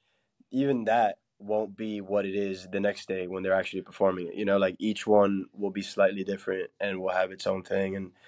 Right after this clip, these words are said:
and the film, it'll be, like, I'm cutting, I'm gonna do, like, a three-camera setup for the short, so it's gonna be, like,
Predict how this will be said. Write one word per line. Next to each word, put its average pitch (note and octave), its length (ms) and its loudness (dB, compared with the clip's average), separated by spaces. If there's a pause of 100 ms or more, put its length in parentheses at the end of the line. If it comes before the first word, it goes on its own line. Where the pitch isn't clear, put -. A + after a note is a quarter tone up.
(300)
and G#2+ 120 6
the G#2 80 10
film, A2+ 500 8 (440)
it'll A2 180 4
be, A2 160 0
like, G#2+ 340 4
I'm G2+ 160 0
cutting, G#2 580 0
I'm G#2 120 0
gonna G#2+ 160 0
do, G#2+ 140 -2
like, G2+ 120 0
a G2+ 60 -6
three-camera G2+ 440 -4
setup G#2 300 -4
for A#2 120 -6
the A#2 120 -2
short, B2+ 360 2 (300)
so - 140 0
it's G#2 140 -2
gonna G#2+ 140 2
be, G#2+ 120 0
like, F#2+ 320 0